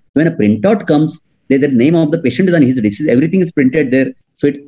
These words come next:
acts as a specific form that for particular specific patient. And so court may not take the action against it. Uh, as a, the explanation was given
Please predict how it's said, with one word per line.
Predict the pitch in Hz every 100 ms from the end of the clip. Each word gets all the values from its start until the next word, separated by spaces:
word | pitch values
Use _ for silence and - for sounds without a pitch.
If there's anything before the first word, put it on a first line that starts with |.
| -
acts | 139 170 -
as | 160
a |
specific | 165 - 120 127 185 233 -
form | 156 170
that | 156 160
for | 151 147
particular | 120 - 175 196
specific | - 120 - 160
patient. | 107 101 - 98 - _ _ _ -
And | 110
so | 196
court | - 160 160
may |
not | 123 170 -
take | 143
the | 143 151 -
action | 110 - 123
against | 104 120 120
it. | 156 - _ _ _ _
Uh, | 110 107 123
as | 120
a, | 120 107 101
the |
explanation | 104 - 151 160
was | 151 139
given | 107 156 139 135